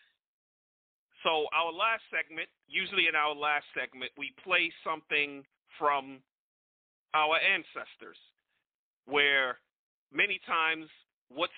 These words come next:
being said was only heard by the people in the room at that time, that it hasn't been spoken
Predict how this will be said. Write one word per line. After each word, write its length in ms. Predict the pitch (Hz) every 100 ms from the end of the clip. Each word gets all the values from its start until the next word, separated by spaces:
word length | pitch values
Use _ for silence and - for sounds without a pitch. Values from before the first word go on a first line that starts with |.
| 160
being 300 | 175 165 156 -
said 360 | 190 175 143 143 _ -
was 140 | 147 147
only 260 | 175 170 151
heard 400 | 175 202 170 160 -
by 160 | 143 135
the 80 | 131
people 360 | 202 190 160 135
in 160 | 156
the 100 | 151
room 380 | 143 185 135 - _ -
at 100 | 135 -
that 200 | 147 143 175
time, 360 | 160 110 92 -
that 120 | 117 _ _ _ _ _ -
it 120 | 151
hasn't 340 | 190 185 185
been 160 | 165 165 -
spoken 480 | 202 202 - 113